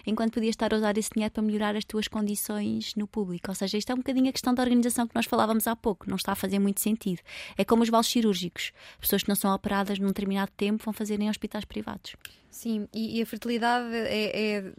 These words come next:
Speaker 2: é de facto afetada pela, pela idade, eh, ou seja, os números comprovam mesmo que uma mulher com mais de trinta anos não é tão fértil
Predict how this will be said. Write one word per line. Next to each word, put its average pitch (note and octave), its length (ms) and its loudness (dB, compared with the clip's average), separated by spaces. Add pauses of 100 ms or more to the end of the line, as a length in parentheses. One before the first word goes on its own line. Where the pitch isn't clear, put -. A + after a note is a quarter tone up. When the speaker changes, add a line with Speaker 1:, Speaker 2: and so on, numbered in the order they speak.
Speaker 2:
é G3 160 -6
de - 80 -12
facto A#3 260 -2
afetada A#3 480 -2
pela, G3 640 -4
pela G#3+ 320 2
idade, G3 500 0 (160)
eh, F3+ 380 -4
ou F#3 80 -2
seja, G3 240 -2
os G3 80 0
números A3 200 2
comprovam A#3 360 0
mesmo G#3 340 0
que - 100 -12
uma F#3+ 100 -4
mulher F#3+ 240 -2 (500)
com G3 100 -8
mais F#3+ 200 -4
de - 60 -14
trinta G3 240 -4
anos G#3 240 -4
não G#3 120 0
é G3+ 60 0
tão G#3 140 -4
fértil G#3+ 400 -4